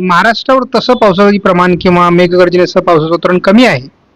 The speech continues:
परंतु आज देखील मुसळधार पाऊस विदर्भातील काही भागामध्ये झालेला आहे.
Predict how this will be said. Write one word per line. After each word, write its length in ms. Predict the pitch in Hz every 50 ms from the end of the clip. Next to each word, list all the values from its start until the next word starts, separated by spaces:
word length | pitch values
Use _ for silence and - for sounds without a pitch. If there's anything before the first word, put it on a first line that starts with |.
| _ _ _ _ _ _ _ _ _ _ -
परंतु 300 | 220 214 220 220 - 262
आज 260 | 240 208 214 233 220
देखील 300 | 208 226 202 - 240 220
मुसळधार 480 | 220 196 180 - 220 208 180 185 202 208
पाऊस 280 | 202 202 202 202 202 -
विदर्भातील 460 | 190 175 185 190 185 180 180 196 185 185
काही 160 | 185 180 180
भागामध्ये 400 | 165 165 156 165 160 160 170 165
झालेला 320 | 143 143 139 143 131 131
आहे. 160 | - - -